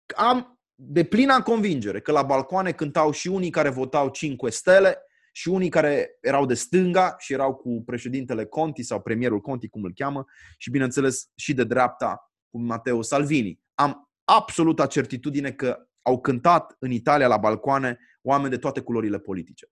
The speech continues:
Deci, ce spun eu se, se adeverește în, uh, experiența imediată. Mulțumesc!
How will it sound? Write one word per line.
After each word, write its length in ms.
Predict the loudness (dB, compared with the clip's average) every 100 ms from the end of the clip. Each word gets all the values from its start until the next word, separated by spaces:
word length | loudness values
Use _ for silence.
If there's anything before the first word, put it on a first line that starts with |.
| _
Deci, 420 | -4 -2 -2 -6 -18 _
ce 120 | -10 -10
spun 240 | -6 -4
eu 160 | -4 -4
se, 180 | -8 -10
se 180 | -4 -2
adeverește 640 | -2 -2 -4 -4 -8 -8
în, 160 | -8 -8
uh, 200 | -8 -8
experiența 420 | -10 -8 -8 -6
imediată. 420 | -6 -6 -6 -8 _ _ _
Mulțumesc! 500 | -14 -8 -10 -10